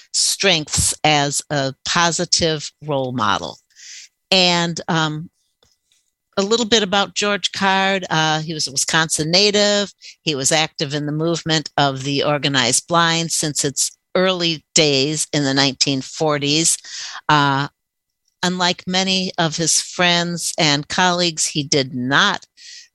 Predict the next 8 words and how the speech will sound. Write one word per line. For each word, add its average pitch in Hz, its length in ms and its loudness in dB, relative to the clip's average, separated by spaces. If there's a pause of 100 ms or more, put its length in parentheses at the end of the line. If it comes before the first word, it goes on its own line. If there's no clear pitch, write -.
completely 160 600 0
lose 151 320 0
his 143 140 2
sight 139 520 2
until 139 440 -2
adulthood. 151 840 0 (360)
Uh, 131 320 2 (2500)
let - 80 -20